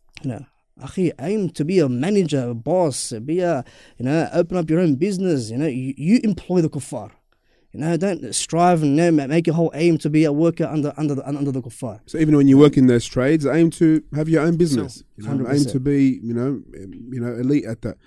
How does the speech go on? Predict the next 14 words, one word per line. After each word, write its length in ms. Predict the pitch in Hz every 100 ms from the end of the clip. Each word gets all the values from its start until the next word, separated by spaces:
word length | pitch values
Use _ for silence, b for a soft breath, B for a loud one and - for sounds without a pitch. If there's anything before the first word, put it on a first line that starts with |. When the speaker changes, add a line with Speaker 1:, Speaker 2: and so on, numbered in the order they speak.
| b -
Speaker 2:
Sheikh 180 | 156
Ali, 360 | 147 139 160 156
uh, 380 | 131 123 120 73 78 127
brings 180 | 208 180
us 300 | 160 - -
to, 160 | - 113
to 180 | - 131
another 320 | 156 170 147
angle 400 | 123 139 131 123
of 100 | 117
looking 280 | 127 - 123
at 120 | 107
those, 360 | 123 120 107 107
um, 320 | 110 110